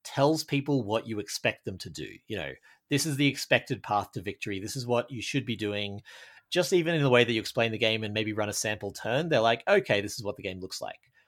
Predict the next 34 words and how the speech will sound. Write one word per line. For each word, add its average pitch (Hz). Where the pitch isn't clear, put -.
When 143
they're 214
learning 175
from 147
the 117
rule 135
book, 104
you 101
don't 110
have 92
that. 57
And 110
so 123
just 139
like 190
it's 151
really 135
useful 127
for 104
people 120
who 113
are 104
bad 117
at 123
the 120
game 104
to -
make 110
sure 107
they're 117
having 120
a 98
better 95
experience, 80